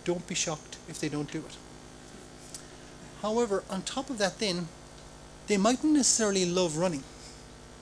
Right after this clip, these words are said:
but actually if it's a part of their sport you've got, and they really want to go back to sport, that might be part of it as well. Or Nordics, they mightn't love that exercise, but if it's part of it, that can be built in as well. But in sport and life, you might have to do some of these dangerous things,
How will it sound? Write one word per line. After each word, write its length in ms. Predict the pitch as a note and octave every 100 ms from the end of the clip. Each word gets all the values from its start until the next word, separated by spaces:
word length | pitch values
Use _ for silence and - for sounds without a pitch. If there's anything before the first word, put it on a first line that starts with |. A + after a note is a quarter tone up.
| - -
but 100 | F#3+
actually 280 | F#3 - F#3+
if 100 | E3
it's 100 | F3+
a 40 |
part 220 | - F#3 D#3+
of 60 |
their 80 | D#3+
sport 340 | - D#3+ D3+
you've 120 | E3+ D3
got, 180 | -
and 120 | D#3+ D#3
they 60 |
really 220 | D3+ D#3
want 160 | D3+ D3+
to 60 | D3+
go 60 |
back 120 | D#3
to 80 | -
sport, 280 | - D#3+ D3+
that 160 | D#3 D3+
might 200 | D#3 D3+
be 80 |
part 220 | D3+ C#3+ C3
of 80 |
it 80 | C#3
as 100 | C#3
well. 200 | D3 C3 - - -
Or 160 | E3
Nordics, 480 | D#3+ F3 E3+ D#3 -
they 80 | E3+
mightn't 360 | F3 E3 D3
love 200 | D#3 E3
that 140 | D3+ D#3
exercise, 400 | D#3+ - C3+ - - - -
but 80 | -
if 120 | G3+
it's 120 | G#3 -
part 340 | - A3+ A3
of 60 | F#3+
it, 100 | F3+
that 140 | F#3
can 120 | E3+
be 80 | E3
built 280 | D3+ D#3+ D3
in 80 | C#3+
as 120 | C#3+
well. 160 | C#3+ - - - - - - - - - - - - - - -
But 100 | G3+
in 80 | G#3
sport 300 | - A#3 C4+
and 120 | B3
life, 440 | G3 F3+ - - - - - - - - - - - - - - - -
you 100 | E3
might 160 | F#3+
have 160 | F3 D#3+
to 60 | -
do 120 | F3
some 180 | - D#3
of 60 |
these 160 | D3 C#3+
dangerous 440 | - D3+ C#3+ C#3+
things, 360 | - A2+ -